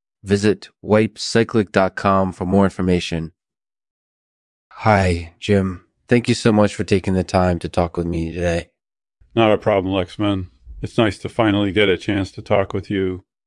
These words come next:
Speaker 1: So let's start off by talking about the history of sperm. What inspired you to study this protein in the first place?
Speaker 2: Well,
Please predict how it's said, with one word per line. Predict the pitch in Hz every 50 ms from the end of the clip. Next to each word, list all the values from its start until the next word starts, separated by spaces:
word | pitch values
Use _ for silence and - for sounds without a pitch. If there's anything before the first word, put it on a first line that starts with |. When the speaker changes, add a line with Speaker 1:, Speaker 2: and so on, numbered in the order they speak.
| _ _ _ _ -
Speaker 1:
So | - - 113 107 104 101 95 - - -
let's | - 131 120 123 120
start | - - - 123 117 113
off | 113 110 101 - -
by | 110 101
talking | 95 - 104 101 98 - 98 95
about | 95 87 95 92 92 90 -
the | - 87 85 85 90
history | - - - 113 104 - - - - 98 92
of | 85 -
sperm. | - - - - 92 90 82 - - - - _ -
What | 101 104 110 110
inspired | 113 101 - - - 104 104 101 98 92
you | 95 95 85
to | - -
study | 82 - - - 95 95 95 92
this | 85 85 80 -
protein | - - 98 92 92 - - 92 90
in | 87 87
the | 87
first | - - - 95 90 - -
place? | - - 85 73 65 76 - - _ _ _ _ _ _ _ _ _ _ _ - -
Speaker 2:
Well, | 147 139 135 131 127 - -